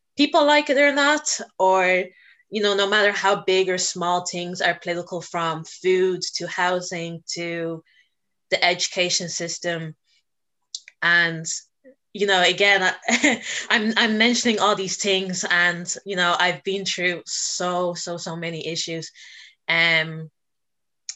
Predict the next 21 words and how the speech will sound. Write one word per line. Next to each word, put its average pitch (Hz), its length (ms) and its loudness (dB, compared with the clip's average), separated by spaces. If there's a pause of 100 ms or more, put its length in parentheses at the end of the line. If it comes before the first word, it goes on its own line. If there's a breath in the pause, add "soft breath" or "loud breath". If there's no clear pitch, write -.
(320)
and, 175 380 2 (420)
you 185 100 -6
know, 180 160 -2
I 175 140 0
don't 180 240 -4
have 170 220 -6
that 175 180 -4
privilege 160 500 -6
of 160 440 -4 (500)
staying 165 640 -2
away 165 380 -2
from 160 440 -6 (440)
these 170 240 -6
type 175 260 0
of 180 80 -6
things, 185 380 -4
which 175 180 -6
is 165 140 -8
why 180 260 2
I 170 140 2
incorporate 175 840 -2